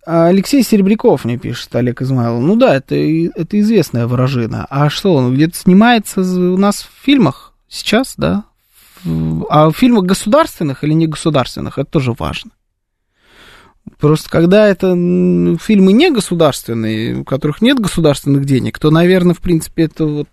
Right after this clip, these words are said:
на усмотрение уже продюсера. Тут что, он, против него дел никаких же не заведено, хотя я бы завёл, честно говоря. М, ну, д-, уточните мне эту историю.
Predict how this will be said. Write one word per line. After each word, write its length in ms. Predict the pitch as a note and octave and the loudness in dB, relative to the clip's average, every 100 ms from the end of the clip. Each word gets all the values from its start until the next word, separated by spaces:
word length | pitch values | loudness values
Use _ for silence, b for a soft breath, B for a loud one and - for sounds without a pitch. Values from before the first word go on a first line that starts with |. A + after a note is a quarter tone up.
| - | -8
на 100 | D#3 | -8
усмотрение 760 | D#3 - E3 F3+ E3+ D3 B2 | -6 -4 -4 0 2 4 2
уже 320 | B2 C3 C3 B2 | 0 -2 -2 -2
продюсера. 560 | C#3 D#3 C3 - F#2+ | 0 0 -2 -4 -8
Тут 180 | - A#2+ | -8 -12
что, 200 | - C3 | -8 -8
он, 360 | A2 C#3+ D3+ C#3+ | 0 2 2 2
против 260 | D#3+ C#3 | -2 0
него 160 | E3 D#3 | 2 2
дел 240 | C#3 D#3 | 2 0
никаких 400 | C3 B2 C3 C#3 C3 | 0 -4 -8 -6 -2
же 80 | B2+ | -2
не 80 | |
заведено, 460 | C3+ C#3+ D3 F#3 C#4+ | 2 2 4 2 2
хотя 240 | - D3+ F#3 | -4 0 2
я 60 | |
бы 60 | D3 | 2
завёл, 480 | C#3 G3 E3+ G2+ - _ _ _ _ | 2 0 0 -6 -12 _ _ _ _
честно 280 | - - A2+ | -18 -12 -10
говоря. 360 | C3 - - E3 B B B B B B B - | -8 -8 -10 -14 B B B B B B B 0
М, 1040 | D#3 E3 F3+ F3+ F#3 F#3 F#3 F#3 F#3 - | 4 4 4 4 4 4 4 4 2 2
ну, 320 | F#3+ G3 G3 | 2 0 -2
д-, 240 | F3+ E3 G#3 | -4 -2 0
уточните 580 | F#3 G3 - D3+ B2 F2 | 2 2 2 0 0 -4
мне 160 | F2 | -4
эту 120 | E2+ - | -4 -8
историю. 400 | - - D2+ | -8 -6 -6